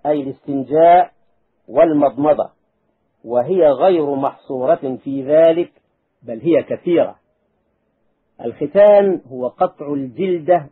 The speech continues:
التي تغطي الحشفة من القبل بالنسبة للرجال، وقطع جزء من أعلى الفرج بالنسبة للنساء، وهو سنة قديمة. صح في البخاري حديث:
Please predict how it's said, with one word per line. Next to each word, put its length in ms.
التي 440
تغطي 580
الحشفة 800
من 220
القبل 720
بالنسبة 640
للرجال، 920
وقطع 720
جزء 460
من 440
أعلى 340
الفرج 520
بالنسبة 640
للنساء، 680
وهو 520
سنة 680
قديمة. 840
صح 280
في 140
البخاري 760
حديث: 520